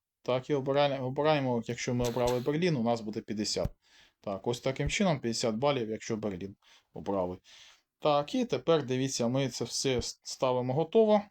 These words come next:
В принципі, тест у нас готовий. У нас є тут, е, власне, два запитання по п'ятдесят балів. Так, ось таким чином. Можна, звісно, додавати ще картинки, ну, в мене, в принципі, є вже відео, тобто, якщо ви це робите на комп'ютері,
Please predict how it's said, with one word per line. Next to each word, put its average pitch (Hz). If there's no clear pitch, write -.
В -
принципі, 135
тест 127
у 123
нас 123
готовий. 156
У 123
нас 127
є 120
тут, 113
е, -
власне, 113
два 120
запитання 123
по 120
п'ятдесят 117
балів. 202
Так, 147
ось 147
таким 139
чином. 131
Можна, 165
звісно, 143
додавати 131
ще 156
картинки, 185
ну, 143
в -
мене, 143
в 131
принципі, 139
є 131
вже 120
відео, 135
тобто, 110
якщо 113
ви 113
це 117
робите 110
на 110
комп'ютері, 170